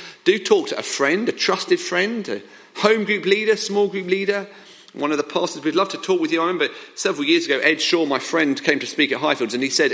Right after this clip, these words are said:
"Everyone within a church family needs to have at least one or two people who know pretty much everything that's going on in your life."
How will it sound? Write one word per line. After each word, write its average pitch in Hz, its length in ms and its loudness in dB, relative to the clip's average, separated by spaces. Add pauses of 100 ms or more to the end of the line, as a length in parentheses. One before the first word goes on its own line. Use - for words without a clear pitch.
"Everyone 240 400 2
within 208 200 2
a 202 60 0
church 208 440 0
family 131 520 0
needs 139 280 -2
to 156 80 -2
have 92 520 -8 (460)
at 101 140 -6
least 127 220 -6
one 170 280 -2
or 196 80 -2 (100)
two 202 240 -4
people 120 540 -8 (680)
who 127 420 -4
know 131 260 -2
pretty - 260 -6
much 123 220 -2
everything 104 380 -4
that's 101 140 -12
going 101 220 -4
on 95 80 -8
in 95 120 -10
your 107 140 -10
life." - 440 -16